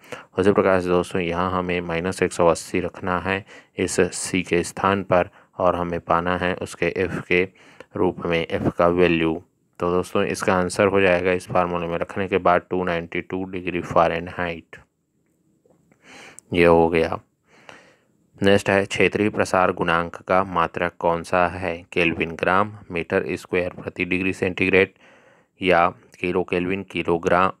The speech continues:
प्रति किलोग्राम या प्रति डिग्री सेंटीग्रेड। तो दोस्तों,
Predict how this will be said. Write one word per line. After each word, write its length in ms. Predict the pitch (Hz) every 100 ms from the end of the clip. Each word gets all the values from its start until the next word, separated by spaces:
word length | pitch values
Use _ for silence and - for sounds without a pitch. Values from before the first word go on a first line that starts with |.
| -
प्रति 280 | 92 - 104
किलोग्राम 600 | - 98 95 92 92 95
या 200 | 90 85
प्रति 320 | - 87 90
डिग्री 300 | 87 82 85
सेंटीग्रेड। 640 | - 87 85 87 92 85 - -
तो 100 | 87
दोस्तों, 440 | 87 90 - 92